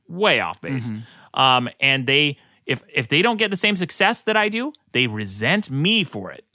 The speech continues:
Speaker 2: Sure.
Speaker 1: And then there is a type that tries to do what I do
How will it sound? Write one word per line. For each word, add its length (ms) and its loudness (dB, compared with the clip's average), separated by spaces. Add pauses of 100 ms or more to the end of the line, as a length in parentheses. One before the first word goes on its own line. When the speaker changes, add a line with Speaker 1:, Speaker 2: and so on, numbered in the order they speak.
Speaker 2:
Sure. 360 -6 (400)
Speaker 1:
And 140 2
then 100 2
there 140 4
is 100 -2
a 60 -8
type 400 0
that 380 0
tries 340 2
to 120 -6
do 180 0
what 140 2
I 120 4
do 400 0